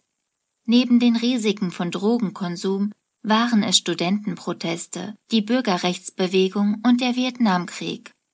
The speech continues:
Dies spiegelte sich unter anderem in der Wandlung von Flash wider, der in die U-S-Army eintrat und nach Vietnam ging. Ebenfalls änderte sich die Rolle von Mary Jane Watson, die zuvor mit Harry Osborn zusammen gewesen war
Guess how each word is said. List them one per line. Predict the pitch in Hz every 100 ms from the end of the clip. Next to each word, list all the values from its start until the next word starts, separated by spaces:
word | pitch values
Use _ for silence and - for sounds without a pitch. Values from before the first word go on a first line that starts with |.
| _ _ _ _ _ -
Dies | 247 247
spiegelte | - 202 208 208 208 190
sich | 202 202 -
unter | 247 240 -
anderem | 185 202 202 185 180
in | 175
der | 175 165
Wandlung | 180 185 180 175
von | 185 165
Flash | - 190 185 -
wider, | 170 170 170 240 - _ 214
der | 220 208
in | 185
die | 190 180
U-S-Army | 175 190 185 - 185 190 180 -
eintrat | 165 170 - 185 185 -
und | 240 226
nach | 180 -
Vietnam | 170 160 170 170 185
ging. | 180 175 175 - _ _ _ _ _ _ _ _ _ -
Ebenfalls | 240 240 233 220 226 214 -
änderte | 240 247 214 190
sich | 175 180
die | - 165
Rolle | 185 196 196
von | - 190
Mary | 202 233 233 220
Jane | 190 202 208
Watson, | 185 175 - 175 180 - _ _ _
die | 247 240
zuvor | 240 233 240 240
mit | 190 -
Harry | 185 202 185
Osborn | 180 202 - 175 175
zusammen | - 170 170 170 165
gewesen | 165 170 170 180 170
war | - 180 -